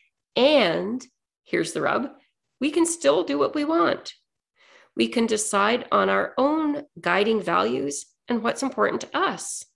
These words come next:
We can set our own agendas. And other people can think about, uh, what we're doing however they like. They can decide on their own values and set their own agendas.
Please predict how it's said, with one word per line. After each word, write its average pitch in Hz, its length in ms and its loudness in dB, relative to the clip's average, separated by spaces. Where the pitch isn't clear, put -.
We 220 140 0
can 233 200 -2
set - 540 -2
our 202 260 0
own 247 380 2
agendas. 190 840 -2
And 220 400 2
other 190 180 2
people 254 680 -2
can 254 160 0
think 262 400 -2
about, 233 340 2
uh, 254 120 0
what 240 260 0
we're 247 200 2
doing 302 340 2
however 262 320 2
they 269 140 2
like. 320 420 -4
They 233 80 4
can 208 240 2
decide 185 640 0
on 240 140 4
their 269 180 2
own 339 200 4
values - 520 -4
and 262 120 -4
set - 160 -2
their - 100 0
own 349 160 2
agendas. - 640 -4